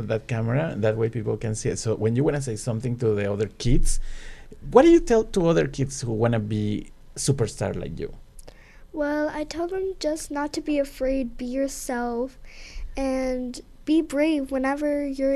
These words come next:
Speaker 2: in stage. And I want you to be confident, please,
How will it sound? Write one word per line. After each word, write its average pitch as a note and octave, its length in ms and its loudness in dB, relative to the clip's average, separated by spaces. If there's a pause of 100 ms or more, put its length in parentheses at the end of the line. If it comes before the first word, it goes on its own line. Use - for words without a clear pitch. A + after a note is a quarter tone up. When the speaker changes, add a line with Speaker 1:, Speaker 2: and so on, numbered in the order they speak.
Speaker 2:
in C4 220 -4
stage. A#3+ 600 -2 (440)
And C4+ 160 -4
I C4+ 140 -2
want E4 260 0 (220)
you C#4 180 -4
to C#4+ 140 -4
be C4+ 140 -4
confident, B3 840 -6 (520)
please, C4 460 -6